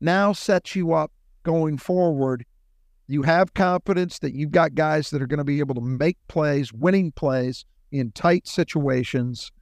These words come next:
and you can win an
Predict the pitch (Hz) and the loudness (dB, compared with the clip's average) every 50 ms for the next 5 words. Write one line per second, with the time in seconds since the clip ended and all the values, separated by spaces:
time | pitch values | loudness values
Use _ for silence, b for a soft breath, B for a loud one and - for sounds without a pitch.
0 | _ _ _ _ _ _ _ - 127 131 131 135 135 135 135 131 131 127 123 - | _ _ _ _ _ _ _ -4 -2 -2 0 0 -2 -2 -2 -2 -2 -2 -4 -6
1 | - _ _ _ _ - 123 123 160 170 - - 190 160 156 151 156 180 190 196 | -10 _ _ _ _ -10 -4 -2 0 0 0 0 0 2 2 2 2 4 4 4
2 | 185 175 160 156 147 135 131 - _ _ _ _ _ _ _ _ _ _ _ - | 4 4 4 2 0 -4 -6 -8 _ _ _ _ _ _ _ _ _ _ _ -6
3 | 143 143 139 | -6 -4 -4